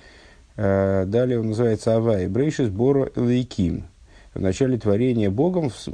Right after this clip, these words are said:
э, под именем Элоким. Э, имя Элоким, как известно, указывает на цимсум.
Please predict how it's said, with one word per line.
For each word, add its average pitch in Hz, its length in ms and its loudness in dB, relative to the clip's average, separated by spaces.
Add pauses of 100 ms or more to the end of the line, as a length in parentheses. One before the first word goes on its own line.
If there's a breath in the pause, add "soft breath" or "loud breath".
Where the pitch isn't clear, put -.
э, 95 180 -2 (260)
под 135 260 4
именем 117 520 2
Элоким. 113 680 0 (500 soft breath)
Э, 95 560 0 (140)
имя 104 240 2
Элоким, 92 340 0
как 92 200 -2
известно, 95 300 0
указывает 90 400 -2
на 82 140 -2
цимсум. 165 520 -2